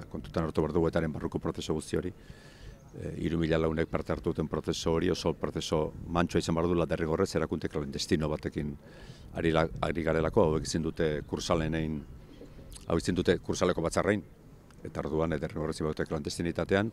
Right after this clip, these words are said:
prozesu horiek asko luzatzen dira, baina erabakia etorri da, erabakia oso aldekoa da, etaren barruan oso bukatzearen aldekoa izan da, eta Euskal Herrian uste jende asko poztu dela, jende asko poztu zen bi mila eta hamaikan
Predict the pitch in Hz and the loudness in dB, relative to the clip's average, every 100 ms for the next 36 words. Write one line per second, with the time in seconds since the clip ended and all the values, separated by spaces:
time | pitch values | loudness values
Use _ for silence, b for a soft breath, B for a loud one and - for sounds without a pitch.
0 | - - 87 87 78 82 - 87 95 - | -6 -6 -2 0 2 0 0 0 0 0
1 | 87 98 131 B B B B B B - | 2 2 2 B B B B B B -2
2 | 80 80 87 90 90 95 92 113 127 87 | 2 4 6 6 4 2 4 6 6 4
3 | 82 90 80 78 76 - - 85 - 82 | 2 2 2 0 -6 -10 -6 -4 2 2
4 | 78 78 82 90 - 78 76 78 80 76 | 4 2 0 0 0 -2 -4 -2 -4 -4
5 | 76 - 78 76 - - - 82 95 - | -4 -2 -2 -2 -8 -16 -4 2 4 2
6 | 78 80 78 82 90 85 117 - B B | -2 -2 -2 -2 0 2 2 0 B B
7 | B B B 82 80 76 - 80 78 78 | B B B -10 -8 -8 -4 -2 -2 -2
8 | 80 80 87 78 76 82 90 80 - 87 | -4 -4 -4 -4 -4 -4 -4 -4 -2 2
9 | 90 76 90 92 - 82 92 92 - 90 | 2 0 0 0 0 -2 -2 -4 -2 -2
10 | 87 90 90 95 98 | 0 0 0 -2 -2